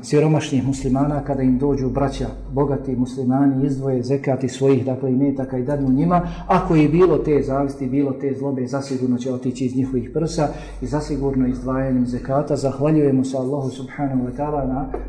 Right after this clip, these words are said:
blagodati tog imetka kojeg nam je Allah subhanahu, subhanahu wa ta'ala podario. Ko je obavezan izdvojiti zekat?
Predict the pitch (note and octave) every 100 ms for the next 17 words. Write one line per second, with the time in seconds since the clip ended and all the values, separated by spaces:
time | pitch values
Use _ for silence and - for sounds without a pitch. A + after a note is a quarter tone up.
0 | - C3 C#3+ B2+ B2 B2+ C#3 C3 A#2+ A#2+
1 | B2 C3+ B2+ B2+ A#2+ A#2+ A#2+ A#2+ B2+ A#2+
2 | A#2 A#2+ B2 A#2+ G#2 B2+ B2 - - -
3 | - C3+ B2+ A#2+ A#2+ B2+ B2 B2+ A#2 A2
4 | G#2+ G#2+ - - - E3+ E3+ F3 E3 D#3+
5 | D3 C#3+ C#3 B2+ C#3+ C#3 A#2+ B2 B2 G#2+